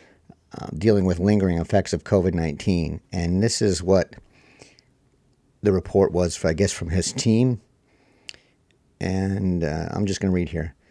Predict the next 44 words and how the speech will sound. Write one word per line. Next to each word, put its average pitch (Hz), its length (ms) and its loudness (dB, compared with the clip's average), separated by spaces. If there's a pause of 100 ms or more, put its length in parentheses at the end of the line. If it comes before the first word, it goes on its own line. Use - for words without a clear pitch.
(260)
"The - 80 -10
coronavirus 104 760 4
has 92 240 0
taken 101 340 4
a 87 40 0
toll 101 280 4
on 95 120 0
Chimaev, 101 540 2 (540)
with 90 260 0
numerous 107 340 2
complications 95 760 -2
and 90 100 -2
several 85 300 -2
visits 80 340 -8
to 87 120 -6
the 78 100 -4
hospital. 76 500 -4 (340)
He 90 140 -2
wanted 104 240 2
to 101 80 2
train. 95 420 0
We 85 100 -2
tried 95 340 2
and 82 100 -2
it 82 160 -8
failed. 95 300 2
He 92 100 -4
was 87 180 -2
really 85 220 2
bad. 78 320 -4 (380)
He 98 100 -2
didn't 113 200 4
even 104 180 2
do 101 160 2
two 104 200 -2
rounds 95 320 0
straight. 107 340 2
He 92 100 -2
did 85 200 0
one 110 220 2
round 104 300 2
and 92 120 -2
then 85 160 0
rested. 85 400 -4